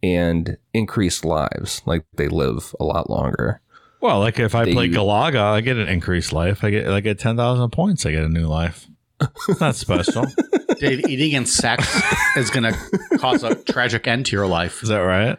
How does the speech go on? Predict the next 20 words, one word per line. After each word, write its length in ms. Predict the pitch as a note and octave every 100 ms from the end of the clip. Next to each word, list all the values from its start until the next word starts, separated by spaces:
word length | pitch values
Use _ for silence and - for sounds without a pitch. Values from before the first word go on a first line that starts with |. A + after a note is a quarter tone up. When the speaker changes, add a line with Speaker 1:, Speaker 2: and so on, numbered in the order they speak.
| -
Speaker 3:
As 120 | A2+
opposed 360 | C3 A#2+ A#2+ -
to 60 |
just 220 | A2 A#2+ A2+
me 180 | B2
who's 200 | A2+ A#2
just 200 | B2 G#2+
drinking. 360 | - G#2 C#3+ G2+
Speaker 2:
He's 220 | G2+ F2+
drinking 440 | - G2 F#2 G2+ G2
in 440 | F#2 F2+ F2+ F2+
infinity 580 | G2 F2 - F2+ F2+ G2+
Speaker 3:
That's 20 |
Speaker 2:
up 140 | G2 F2
Speaker 3:
it. 40 |
Speaker 2:
there. 360 | G2+ G#2 A2 G#2 _ _ _
Okay. 260 | B2 F3 F#3+ - _ _ _ _
Speaker 3:
I 80 | A2
mean, 100 |
Speaker 2:
Fair 80 | G#2+